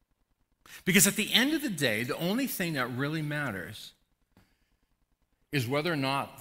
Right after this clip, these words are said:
the Spirit of the living God is working in you and through you. That's all that really matters. And this is what Jesus is teaching us.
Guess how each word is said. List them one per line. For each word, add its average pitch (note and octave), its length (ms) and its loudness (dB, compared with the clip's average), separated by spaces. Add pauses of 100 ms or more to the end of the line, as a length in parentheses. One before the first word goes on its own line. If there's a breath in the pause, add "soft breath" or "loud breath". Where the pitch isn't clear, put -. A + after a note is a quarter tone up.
(160)
the C3 80 -2
Spirit C#3+ 640 -2
of B2 120 -8
the A#2 80 -6
living B2 440 -4
God A#2 440 -4 (120)
is G#2+ 220 -8 (120)
working A2+ 460 -6 (100)
in A2+ 180 -2
you G#2+ 280 -6
and G#2 160 -8
through F#2 320 -10
you. E2 200 -10 (1120)
That's C3+ 280 2
all A#2+ 260 -4
that F#2 200 -6
really G2 220 -8
matters. - 600 -12 (1600)
And G2+ 80 -8
this A2 180 -4
is G2+ 100 -8
what G2 140 -8
Jesus F#2+ 400 -10
is A2+ 120 -12
teaching - 420 -12
us. - 300 -20